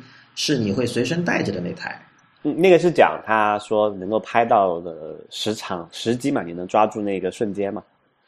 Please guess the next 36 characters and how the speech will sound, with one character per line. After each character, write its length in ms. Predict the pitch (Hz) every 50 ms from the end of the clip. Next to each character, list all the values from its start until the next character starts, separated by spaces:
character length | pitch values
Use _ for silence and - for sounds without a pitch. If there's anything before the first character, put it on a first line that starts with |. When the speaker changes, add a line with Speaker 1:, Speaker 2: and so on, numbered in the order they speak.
| _ _ -
Speaker 1:
对， 160 | 208 196 175
但 160 | 208 226 220
那， 100 | 240 233 -
这 140 | - 254
句 120 | 226 208 202
话 160 | 208 196 -
其 160 | - 156 156
实 120 | 160 185 175
就 140 | 175 180
是 140 | 151 151 139
很 120 | 120 147 180
有 80 | 185 160
哲 200 | 156 117 110 139
理 160 | 180 131 101
嘛， 160 | 104 - - -
就 120 | - 151 143
是 120 | 143 139
Speaker 2:
嗯 40 | 107
哼。 120 | 98 107 - _ _ _ 160 147 127
Speaker 1:
你 160 | 131 123 120
知 100 | - 180
道， 140 | 180 165 175
就 100 | 151 143
是 80 | 143
当 260 | 139 160 160 165 170
你 300 | 147 110 98 92 90 - - - _ _ _ _ _ 104
人， 180 | 120 123 120 123 123
人 180 | 117 120 156
都 120 | 165 165 151
有 60 | 151
懒， 160 | 143 123 -
人 160 | 139 135 127
都 100 | 143 151
有 120 | 143 107 101
惰 160 | 160 135 101
性， 160 | 95 - -